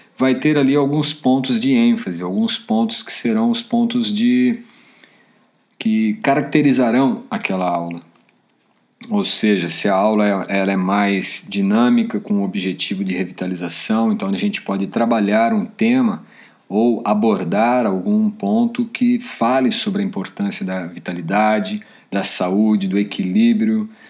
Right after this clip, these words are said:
é, do estado mental, ficar mais tranquilo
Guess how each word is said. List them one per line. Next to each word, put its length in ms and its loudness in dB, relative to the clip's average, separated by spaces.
é, 420 -2
do 120 -4
estado 500 0
mental, 800 0
ficar 400 -4
mais 300 -4
tranquilo 840 0